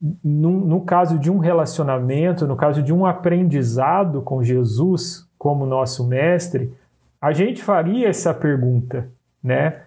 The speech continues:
Como a gente deve orar? Uma pergunta que foi feita pelos discípulos na época, né? Como a gente deve orar? A gente aprende como a gente deve orar com as palavras de Jesus. Então, aqui você já tem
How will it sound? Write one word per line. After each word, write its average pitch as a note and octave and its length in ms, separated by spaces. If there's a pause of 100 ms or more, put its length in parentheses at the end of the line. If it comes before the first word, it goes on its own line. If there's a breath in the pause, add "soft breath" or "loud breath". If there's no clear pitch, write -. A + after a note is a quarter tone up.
(180 loud breath)
Como G#3+ 300
a F3+ 80
gente E3+ 280
deve C#3+ 300
orar? A#2+ 460
Uma D3 180
pergunta E3+ 440
que E3+ 100
foi G3+ 240
feita G3 480
pelos C#3+ 340
discípulos B2 640
na A#2+ 160
época, A#2+ 480 (400)
né? B2+ 220
Como G3 320
a F3 80
gente D#3+ 240
deve C3+ 320
orar? A#2 360 (380)
A B2+ 120
gente D3 260
aprende E3+ 760
como C3+ 260
a C3+ 60
gente B2+ 260
deve B2 260
orar B2+ 460 (160)
com D3+ 260
as D#3+ 140
palavras B2+ 680 (280)
de B2 120
Jesus. A#2 600 (500)
Então, F#3+ 340
aqui A3 220
você G#3+ 300
já F#3+ 140
tem G3 600